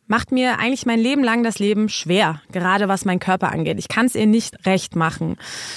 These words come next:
Je älter ich werde, desto mehr würde ich jetzt denken, okay, ich versuche mich von meiner Mutter zu distanzieren. Vielleicht breche ich auch den Kontakt ab.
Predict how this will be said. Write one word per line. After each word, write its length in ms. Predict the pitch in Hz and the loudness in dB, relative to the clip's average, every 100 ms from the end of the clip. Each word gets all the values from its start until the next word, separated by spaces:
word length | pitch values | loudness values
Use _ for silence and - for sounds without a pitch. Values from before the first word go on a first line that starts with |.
| - - _ 180 | -16 -20 _ 0
Je 120 | 233 | 2
älter 340 | - 302 311 | 4 2 2
ich 160 | 233 190 | 0 2
werde, 520 | 190 233 294 302 294 220 | 2 2 0 0 0 -2
desto 240 | 214 220 | -4 0
mehr 240 | 208 233 | 2 2
würde 140 | 233 - | 2 2
ich 140 | 240 | 0
jetzt 200 | 269 - | -2 0
denken, 380 | 233 240 - 233 | 0 0 0 -4
okay, 180 | - 233 | -2 0
ich 80 | 233 | 2
versuche 320 | 233 202 240 | 2 0 2
mich 160 | 233 - | 0 0
von 100 | 208 | 0
meiner 160 | 202 | 0
Mutter 340 | 202 208 233 214 | 2 0 0 -2
zu 140 | - | 0
distanzieren. 880 | 208 208 196 196 - 220 247 262 277 | 0 2 0 0 0 2 4 4 2
Vielleicht 460 | - 196 190 202 - | 0 2 2 0 -2
breche 240 | 208 233 | -2 -2
ich 100 | 220 | -2
auch 80 | 214 | 0
den 160 | 214 | 0
Kontakt 600 | 196 190 175 - 240 - - - | 0 0 0 -2 -2 -4 -6 0
ab. 260 | 254 - | 0 -2